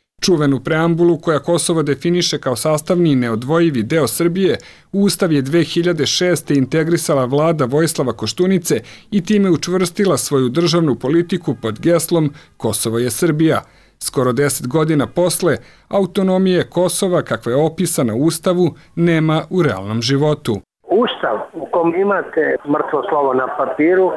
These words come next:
Speaker 2: to je kao organizam koji ima rak. Od njega treba menjati. Da li bi to pomoglo rješavanju Kosova? Da. Ali bi pomoglo i pri ratifikovanju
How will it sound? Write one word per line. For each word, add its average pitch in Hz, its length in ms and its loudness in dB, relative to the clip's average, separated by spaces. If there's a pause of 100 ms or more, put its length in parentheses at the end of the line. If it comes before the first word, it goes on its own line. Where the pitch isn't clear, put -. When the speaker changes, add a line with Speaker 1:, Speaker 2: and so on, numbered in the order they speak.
(140)
Speaker 2:
to 175 120 2
je 165 180 -4
kao 185 400 2
organizam 156 600 0
koji 165 120 0
ima 156 160 0
rak. 139 220 -4 (440)
Od 143 120 2
njega 180 280 2 (200)
treba 160 280 0
menjati. 143 460 0 (320)
Da 156 180 -2
li 254 120 2
bi 233 240 0
to 233 220 0
pomoglo 190 500 2
rješavanju 170 600 2 (140)
Kosova? 165 640 2 (240)
Da. 147 120 -2 (400)
Ali 165 320 0
bi 190 240 2
pomoglo 196 540 2 (180)
i 175 100 2 (120)
pri 185 140 4
ratifikovanju 165 1200 0